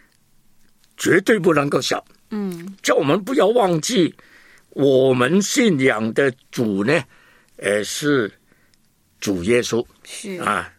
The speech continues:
Speaker 1: 是顶重要的，呃，一个道理，提醒他们，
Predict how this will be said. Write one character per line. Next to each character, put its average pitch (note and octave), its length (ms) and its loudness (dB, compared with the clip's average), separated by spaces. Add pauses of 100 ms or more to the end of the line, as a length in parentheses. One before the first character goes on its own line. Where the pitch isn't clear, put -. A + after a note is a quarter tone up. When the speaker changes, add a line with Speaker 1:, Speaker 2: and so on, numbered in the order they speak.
(100)
Speaker 1:
是 C#3 460 -2 (380)
顶 F#2 300 0
重 C#3 260 0
要 C#3 240 2
的， F#2+ 260 0 (460)
呃， F#2 500 0 (120)
一 C#3+ 120 0
个 C3 140 0
道 A#2+ 240 0
理， F#2+ 200 -2
提 F3+ 260 -2
醒 A2+ 180 -4
他 D3+ 180 -2
们， B2 200 -4